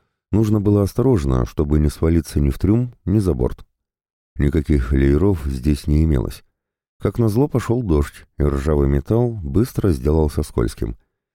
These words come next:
Да и ветер начал усиливаться. Помогло то, что пришвартовались довольно близко к корме. Ближе было нельзя, потому что под кормой, совсем близко к водной поверхности,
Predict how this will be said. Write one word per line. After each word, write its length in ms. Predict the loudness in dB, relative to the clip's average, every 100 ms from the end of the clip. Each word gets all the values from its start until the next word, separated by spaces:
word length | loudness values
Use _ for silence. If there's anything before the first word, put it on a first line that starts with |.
| _ -4
Да 140 | 2
и 100 | 4
ветер 340 | 4 2 2 0
начал 260 | 0 0
усиливаться. 580 | -2 -2 -2 -4 -4 -8 -10 _ _ _ -6
Помогло 420 | -2 0 2 0
то, 280 | 2 0 0
что 220 | -2 -4
пришвартовались 760 | -4 -4 -6 -2 0 2 0 0
довольно 400 | 0 0 0 0
близко 380 | -2 -2 -4
к 60 | -6
корме. 420 | -4 -2 -2 -4 -8 _ _ _ _ _
Ближе 340 | -2 2 2 2
было 180 | 2
нельзя, 460 | 4 2 2 0 -2 -4 -12 -8
потому 320 | -4 -2 -2
что 180 | -4 -6
под 160 | -6 -4
кормой, 420 | -2 2 2 0
совсем 400 | -2 -4 -2 0
близко 320 | 0 -2 -6
к 100 | -4
водной 260 | -2 0 0
поверхности, 680 | 0 0 -2 -6 -2 -4